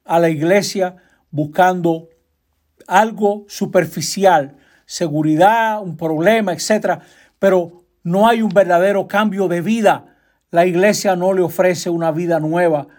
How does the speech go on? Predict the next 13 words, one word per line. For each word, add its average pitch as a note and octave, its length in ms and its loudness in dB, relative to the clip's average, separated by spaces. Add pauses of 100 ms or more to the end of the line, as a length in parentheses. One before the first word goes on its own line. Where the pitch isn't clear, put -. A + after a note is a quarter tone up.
(100)
a D#3 100 -2
muchas E3+ 380 -4
personas, D3 580 -6 (300)
sino G#3 300 -4
simplemente A#3+ 880 -2 (480)
resolverle A3 880 0 (360)
una B3 240 2
situación. D3 720 -4 (1300)
"Necesito A3+ 960 0
contraer G#3+ 520 2
matrimonio, G#3 760 2
déjame G#3 440 2
acercarme. E3 720 -2